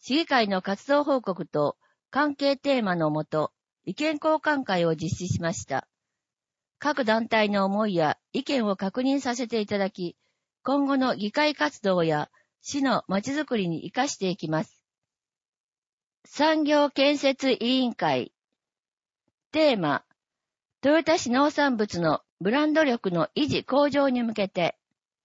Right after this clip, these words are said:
開催日、令和五年十一月二十八日。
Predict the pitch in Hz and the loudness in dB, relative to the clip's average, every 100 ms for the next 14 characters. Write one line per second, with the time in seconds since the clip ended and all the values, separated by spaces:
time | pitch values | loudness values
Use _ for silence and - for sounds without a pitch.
0 | _ _ _ _ _ _ _ _ - 285 | _ _ _ _ _ _ _ _ -2 -2
1 | 302 277 240 156 143 - _ _ 165 285 | 0 0 0 -2 -4 -6 _ _ -2 0
2 | 302 233 180 175 165 156 - 170 262 302 | 2 0 0 0 0 -2 -6 -6 -2 0
3 | 294 294 285 269 247 277 233 190 214 185 | 0 0 0 -2 -4 -2 0 0 0 -4
4 | 185 175 170 156 147 | -2 -2 -4 -6 -6